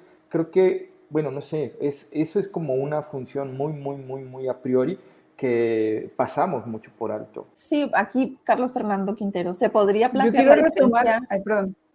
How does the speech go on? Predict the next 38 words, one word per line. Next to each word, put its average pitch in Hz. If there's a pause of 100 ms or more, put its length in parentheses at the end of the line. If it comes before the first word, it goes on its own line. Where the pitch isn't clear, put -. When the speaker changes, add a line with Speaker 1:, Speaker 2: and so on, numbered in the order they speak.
Speaker 2:
Sí, 254
adelante, 190 (160)
baby, 202
te 196
Speaker 3:
Ah, -
Speaker 2:
escuchamos. 196
Speaker 3:
es 190
que 262
quería 233
retomar 214
lo 208
que 208
puso 190
Ramón, 180
de 190
que, -
ah, 254
es 247
que 269
quería 269
retomar 240
lo 226
que 233
decía 185
Ramón, 185
de 180
que 170
hay 196
personas 220
que 214
no 196
se 214
dedican 196
al 180
arte 180
y 196
les 185
gusta 196